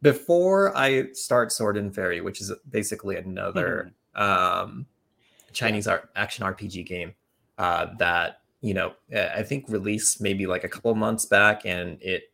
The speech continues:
Speaker 1: you know, looks phenomenal. Um, and even, uh, it, I mean, it looks really good. So before I
Speaker 2: I
Speaker 1: got
Speaker 2: wanna play it so bad.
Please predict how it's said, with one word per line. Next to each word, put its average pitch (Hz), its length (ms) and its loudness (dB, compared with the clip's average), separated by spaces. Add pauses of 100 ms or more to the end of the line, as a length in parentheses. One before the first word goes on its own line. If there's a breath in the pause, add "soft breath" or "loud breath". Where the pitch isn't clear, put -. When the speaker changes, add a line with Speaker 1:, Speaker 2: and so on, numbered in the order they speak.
(360)
Speaker 1:
you 110 120 -6
know, 87 100 -4
looks 117 340 2
phenomenal. 87 840 -4 (120)
Um, 85 400 -2
and 82 380 -4
even, 95 480 -4 (480)
uh, - 200 -4 (460)
it, - 220 -12 (160)
I 117 80 2
mean, 120 120 4
it 107 100 2
looks 131 200 4
really 95 200 2
good. 95 360 0
So 131 140 4
before 139 340 4
I 143 40 12
Speaker 2:
I 117 40 8
Speaker 1:
got 101 200 8
Speaker 2:
wanna 95 80 -4
play 101 140 -4
it 90 120 -14
so 92 120 -4
bad. 85 260 -10